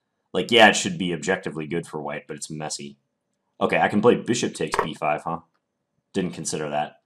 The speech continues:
I just thought about taking the knight. He did a really good job of keeping the position complicated at every turn.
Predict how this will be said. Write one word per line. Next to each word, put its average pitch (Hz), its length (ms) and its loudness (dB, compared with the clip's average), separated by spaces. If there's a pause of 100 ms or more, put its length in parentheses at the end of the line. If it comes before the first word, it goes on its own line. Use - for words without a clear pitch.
(380)
I 98 100 2
just 87 160 2
thought 87 160 4
about 78 220 -4
taking 80 260 -6
the 73 60 -10
knight. 78 320 -4 (1700)
He 185 100 -4
did 220 160 2
a 143 60 8
really 139 280 8
good 104 160 6
job 101 220 4
of 82 120 -12
keeping 107 260 -4
the 85 80 -4
position 87 400 -6
complicated 82 680 -6 (320)
at 82 80 -8
every 78 220 -6
turn. 78 380 -8